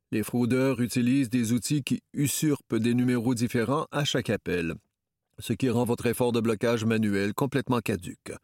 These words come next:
La première règle est de ne pas répondre ni appuyer sur une touche.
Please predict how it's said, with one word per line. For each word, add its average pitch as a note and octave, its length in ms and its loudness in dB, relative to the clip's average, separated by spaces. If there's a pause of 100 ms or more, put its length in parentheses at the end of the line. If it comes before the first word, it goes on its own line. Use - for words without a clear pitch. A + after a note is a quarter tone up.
(680)
La A#2 120 0
première A#2+ 360 0
règle C#3+ 320 0
est A2 80 0
de A2 100 0
ne G#2+ 140 0
pas C#3 160 -2
répondre A#2+ 640 0
ni B2+ 260 2
appuyer A#2+ 380 2
sur A#2 240 -2
une G#2 100 0
touche. - 400 -4